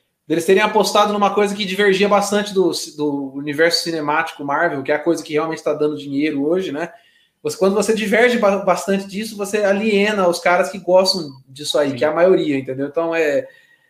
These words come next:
Speaker 1: é complicado, não sei, não sei se, eu não sei se era o momento pra soltar um jogo de Avengers, sabe? Talvez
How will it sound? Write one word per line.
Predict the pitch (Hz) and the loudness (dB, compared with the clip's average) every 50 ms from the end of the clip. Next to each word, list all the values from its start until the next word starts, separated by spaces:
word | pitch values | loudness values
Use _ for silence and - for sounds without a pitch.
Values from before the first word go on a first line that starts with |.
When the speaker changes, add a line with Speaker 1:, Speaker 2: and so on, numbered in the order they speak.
| _ - | _ -4
Speaker 1:
é | 139 143 | -2 0
complicado, | - 175 180 175 220 202 - 190 185 180 175 170 185 | 2 0 0 0 0 -2 2 4 4 4 4 2 0
não | 220 | -2
sei, | 220 - - 208 202 196 196 | 0 2 2 4 6 6 4
não | 190 | 2
sei | 185 208 208 | 2 -2 -4
se, | 220 214 - 214 165 139 - - _ _ _ - | -4 -4 -6 -6 -6 -6 -8 -12 _ _ _ -8
eu | 226 | -4
não | |
sei | 226 269 277 | 0 2 2
se | 277 | 4
era | 269 247 | 4 4
o | 247 | 4
momento | 254 247 220 202 208 220 220 - | 4 4 4 4 2 2 0 0
pra | 196 190 | 0 0
soltar | 165 - 185 180 185 185 175 | 2 2 2 2 2 2 0
um | 165 156 | 0 0
jogo | 147 170 160 156 | 0 -2 0 0
de | 151 | 0
Avengers, | 151 143 135 139 139 131 127 123 | -2 -2 -2 -2 -4 -4 -6 -4
sabe? | - - 151 - | -4 -2 0 2
Talvez | 180 185 180 185 208 226 247 233 - - | 2 4 4 4 2 2 2 -2 -6 -10